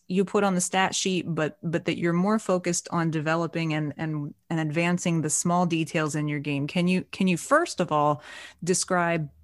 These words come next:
what those small details are, and, and also describe how you've, you know, how you've come to make that the focus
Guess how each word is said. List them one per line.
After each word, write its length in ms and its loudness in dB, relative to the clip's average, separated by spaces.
what 360 4
those 300 4
small 300 4
details 540 0
are, 460 2
and, 360 2
and 420 4
also 380 2
describe 720 2
how 360 4
you've, 560 0
you 180 0
know, 240 2
how 220 2
you've 340 4
come 240 4
to 140 2
make 320 2
that 260 2
the 80 0
focus 600 0